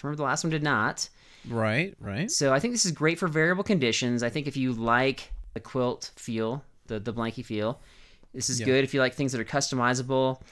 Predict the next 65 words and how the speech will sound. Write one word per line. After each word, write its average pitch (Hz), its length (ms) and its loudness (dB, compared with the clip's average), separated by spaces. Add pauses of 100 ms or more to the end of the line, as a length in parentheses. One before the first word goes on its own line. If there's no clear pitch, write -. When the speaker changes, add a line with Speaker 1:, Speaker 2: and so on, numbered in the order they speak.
(280)
Speaker 1:
Give 135 80 -8
it 127 60 -4
a 120 40 -6
thumbs 135 260 0
up 120 120 -2
there, 117 200 2
obviously, 113 280 -2
with 113 100 -4
all 110 120 2
their 107 160 0
options. 160 580 0 (340)
This 156 140 0
does 170 160 4
not 202 220 8
cost 180 300 0
as 160 80 -2
much 151 280 2
as 131 340 2
the 117 140 -2
sleeping 135 320 -2
bag 127 240 0
comparison 120 380 -2
we 117 40 -4
had 117 140 -2
last 110 240 -2
time 117 100 -2
with 107 140 -6
the 98 340 -2
Mountain 104 280 -4
Hardwear 104 200 -4
Phantom, 110 480 -4 (480)
but 120 300 4
it's, - 480 -2 (180)
it's - 160 -2
closer 190 560 6
to 147 140 -2
that 113 260 4
than 120 100 0
it 110 80 -2
was 117 200 0
from 113 140 -2
Speaker 2:
Right. 110 80 -2
Speaker 1:
the, - 40 -12
with 117 120 -14
the, 113 180 -6 (160)
the 123 80 -10
Zenbivy 113 460 0
one. 107 200 -2
So 107 240 -2
we're 123 120 -2
looking, 147 380 -2
like, 110 140 -2
depending 123 260 -4
upon 123 140 -2
your 104 80 -4
size 104 440 0
and 98 140 -4
width, 98 200 -6
it's, - 120 -8
like, 95 220 -8
two 131 340 -2
seventy 113 500 0
to 101 100 -2
three 101 240 -10
ten. 76 420 -12